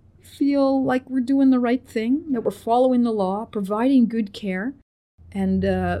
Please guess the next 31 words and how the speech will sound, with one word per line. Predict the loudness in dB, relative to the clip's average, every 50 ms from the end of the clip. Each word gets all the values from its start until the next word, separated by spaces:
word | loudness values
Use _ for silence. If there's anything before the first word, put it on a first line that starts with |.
| -6 -4
and | -2 -2 0
privileged, | 0 0 2 2 2 2 0 -4 -12 -20 -20 -20 _ -6
really | -4 -2 2 4 4 2 2 0 -4
honored | -2 0 2 2 2 0 -2 -6
to | -8 -4
be | -2 0
invited | 2 0 0 0 0 0 0 0 0 -2
into | -2 -6 -6
that | -6 -6 -6 -6
intimate | -8 -8 -8 -8 -10 -10 -12
space. | -12 -10 -8 -6 -6 -6 -8 -10 _ _ -20 -20 -20 _ -10
Y-, | -10 -10 -8 -10 -10 -8 -8
y-, | -8 -6
I | -6 -6
think | -4 -4 -2
you | 0 0
know | 2 2 2
that | 2 0
I | 0
used | -2 -2 -6 -8
to | -6
do | -4 -4
maternity | -4 -4 -2 -4 -4 -2 -2 0 0
work. | 0 0 -2 -4 -6 -12 _ _ _ _ -20 -20 _ _ -10
It's | -10 -8 -6
very | -4 -2 -2 -2
similar | -2 -2 0 2 2 4 4 2 -2 -2 -4 -8 -10 -12 -12 -14 -14 -18 _
to | -8 -6 -4
a | -2
birth, | -2 -2 -4 -4 -10 -18 -20 -20 -20 -20 -20 -20 _ -20
right? | -12 -10 -10 -10 -10 -12 -20